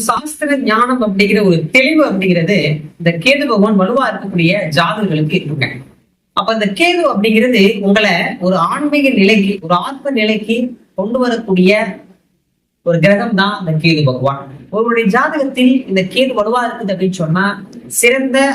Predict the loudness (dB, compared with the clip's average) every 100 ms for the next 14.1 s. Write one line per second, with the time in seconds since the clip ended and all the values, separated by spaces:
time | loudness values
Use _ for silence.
0 | -2 -4 -2 -2 -2 2 4 4 2 0
1 | 0 0 -2 -4 -8 -2 -2 0 -2 -2
2 | 0 0 0 0 -2 -4 -8 -6 -4 -4
3 | -4 -2 -2 0 0 2 2 2 4 4
4 | 2 0 -6 -14 -20 _ _ _ 2 4
5 | 4 4 4 2 2 0 -2 -4 -2 0
6 | 0 0 0 0 0 -4 -10 -16 -4 0
7 | 2 2 0 0 -2 -2 0 0 -2 -2
8 | 0 0 0 0 0 -2 -6 -8 -18 -20
9 | -18 -8 -4 -2 -2 -2 -4 -6 -16 -16
10 | -14 -2 2 2 2 -2 0 -2 -2 -2
11 | 0 0 0 -4 -4 -10 -16 _ _ _
12 | _ _ 0 2 4 4 4 2 -2 -10
13 | _ -2 0 2 0 -2 -2 0 0 0